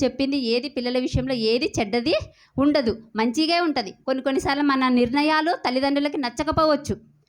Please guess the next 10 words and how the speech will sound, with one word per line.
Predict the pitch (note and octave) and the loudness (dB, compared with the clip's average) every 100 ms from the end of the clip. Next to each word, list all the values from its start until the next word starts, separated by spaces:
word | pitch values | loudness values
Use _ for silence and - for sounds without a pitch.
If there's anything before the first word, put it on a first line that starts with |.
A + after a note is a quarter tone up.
| _ - | _ -2
కొన్ని | C4 | 0
కొన్నిసార్లు | D4 D#4+ F4 E4 | 0 0 0 -2
తల్లిదండ్రులు | D#4+ C#4+ C#4 D#4 D4+ | 0 0 2 2 2
చెప్పే | D4+ D4+ | 0 2
నిర్ణయాలు | D4 C#4+ C#4+ D4 D4+ | 2 2 2 2 2
మనకి | C#4 C#4+ D4 D5 C4+ - _ - D4+ | 0 0 0 0 0 -4 _ -8 -4
నచ్చకపోవచ్చు. | E4 F4+ F4+ F4 D4+ A#3 F#3 - G3+ | -4 -2 0 2 2 2 -4 -8 -4
అయినప్పటికీ | B3+ F#4+ - C#4 C#4 B3 B3 - _ _ | 0 2 0 -2 -2 -2 -4 -12 _ _
ఫ్యామిలీని | A#3+ A3 B3 B3+ C4+ | 0 2 4 4 2
ప్రేమించాలి. | - A#3+ C4+ D4 C#4+ C#4 C4+ | 2 2 4 4 2 0 0